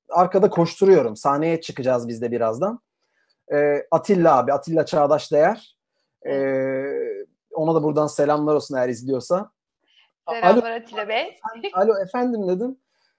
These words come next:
Speaker 1: "Masis," dedi, e, "zor duyuyorum zaten sesini ama Masis," dedi,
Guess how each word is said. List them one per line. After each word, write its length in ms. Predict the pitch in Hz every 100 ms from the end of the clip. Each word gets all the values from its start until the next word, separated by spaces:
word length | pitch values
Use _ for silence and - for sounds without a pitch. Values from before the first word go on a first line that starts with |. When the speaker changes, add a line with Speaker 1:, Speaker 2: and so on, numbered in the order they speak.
| _ _ -
Speaker 1:
"Masis," 400 | 208 220 240 -
dedi, 220 | 202 180 170 - 165
e, 40 | 165 160 156 170 151
"zor 320 | 147 254 262
duyuyorum 360 | 214 185 170
zaten 280 | 156 165 165
sesini 320 | 156 175 233
ama 180 | 269 202
Masis," 360 | 190 214 226 -
dedi, 300 | 208 180